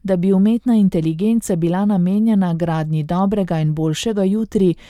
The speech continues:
mora biti vedno usmerjena v dobro vsakega človeka, imeti mora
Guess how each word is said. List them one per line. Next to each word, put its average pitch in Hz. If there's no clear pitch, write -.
mora 233
biti 208
vedno 220
usmerjena 214
v 208
dobro 180
vsakega 185
človeka, 160
imeti 180
mora 202